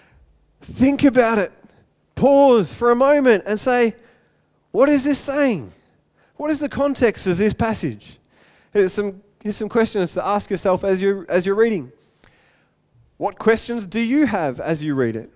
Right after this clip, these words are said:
What don't you understand? Don't just skim over it and sort of say, "Well, that's weird." <laughs> Actually ask yourself, "What does this mean? What, when he said this, why did he say it that way and not this way? Why did Jesus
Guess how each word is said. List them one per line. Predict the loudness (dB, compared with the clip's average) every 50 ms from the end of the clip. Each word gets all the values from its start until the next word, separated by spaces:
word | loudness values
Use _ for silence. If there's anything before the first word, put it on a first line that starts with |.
| _
What | -6 -6 -6 -4 -4
don't | -2 -2 -2 -2 -4 -6
you | -4 -2
understand? | -2 -2 -4 -6 -8 -8 -8 -8 -8 -8 -8 -10 -10 -12 -16 _ _ _ _ _ _ _ _ _ _ _ _ _ _ _ _ _ _
Don't | -12 -10 -8
just | -6 -6 -6 -6
skim | -4 -2 0 2
over | 4 4 4 4 2
it | 0
and | -4 -4
sort | -2 -2
of | -2 0
say, | 2 2 2 2 2
"Well, | 0 0 2 4 4 4 4 4 2 0 -4 -10 -20 -20 -20 -20 -20 -10
that's | -6 -2 -2 -2 -2 -4 -6
weird." | -6 -2 0 2 4 6 6 4 4 2 -2 -6 -10 -10 -8 -8 -8 -8 -12 -20 -20 _ _ _ _ _ _ _ _ _ _ _
<laughs> | _ _ _ _ _ _ _ -20 _ _ _ _ _ _ _ _ _ _ _ _ -16 -12
Actually | -10 -6 -4 -2 -2 0
ask | 2 2 2 2 0 -2
yourself, | -2 0 0 2 0 0 -2 -6
"What | -12 -12 -6 -2 2 2 2
does | 2 0 -2
this | -2 -4 -4 -4
mean? | -4 -2 0 0 0 0 -2 -4 -8 -12 _ _ _ _ _ _ -6
What, | -4 -2 -2 -4 -4
when | -4 -2
he | -2 -2 -2
said | -2 -4 -6 -4 -2
this, | 0 0 0 0 0
why | -2 0 0 0
did | 0 0
he | -2 -2
say | -2 -2 -2 -2
it | -2 -4
that | -6 -6 -4
way | -2 -2 -2 0 -2
and | -2 -4
not | -4 -6 -6
this | -8 -10 -10 -8
way? | -8 -8 -8 -8 -12 -16 -20 _ _ _ _ -10
Why | -6 -4 -2 -2
did | -2 -4
Jesus | -6 -6 -4 -4 -2 -2 -4 -4 -6 -12 -18